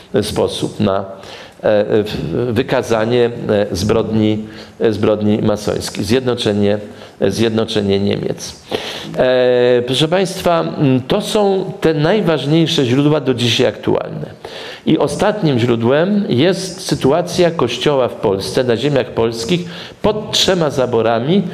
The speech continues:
po tej nieszczęsnej dacie tysiąc osiemset siedemdziesiąt jeden. To jest rzeczywiście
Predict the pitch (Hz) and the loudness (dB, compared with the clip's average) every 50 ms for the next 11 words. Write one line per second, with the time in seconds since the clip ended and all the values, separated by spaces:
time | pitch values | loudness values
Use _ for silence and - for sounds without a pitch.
0 | - - - - - - - - 226 226 - 214 175 156 147 143 127 - - - | -10 -12 -14 -16 -18 -8 -4 -2 -2 0 2 2 2 2 2 2 0 0 0 0
1 | 160 165 165 165 156 143 123 113 127 139 139 - 151 139 - 139 117 - 127 120 | 0 0 0 0 0 0 2 2 0 0 0 0 -2 -2 0 0 0 0 0 2
2 | 113 127 127 120 - 131 120 113 - 120 110 - - 113 107 107 107 104 113 113 | 2 0 0 0 0 -2 -2 0 0 -2 -2 0 0 0 0 0 0 2 0 0
3 | 113 - 110 104 98 101 104 - - - - - - - - - - - - - | 0 0 -2 0 0 2 2 0 0 -2 -6 -10 -12 -12 -14 -16 -18 -16 -16 -16
4 | - - - - 190 233 233 - - 175 170 165 - 156 151 165 160 - - 165 | -16 -12 -4 0 0 2 2 2 0 0 0 0 2 2 2 2 2 2 2 0
5 | 156 | 0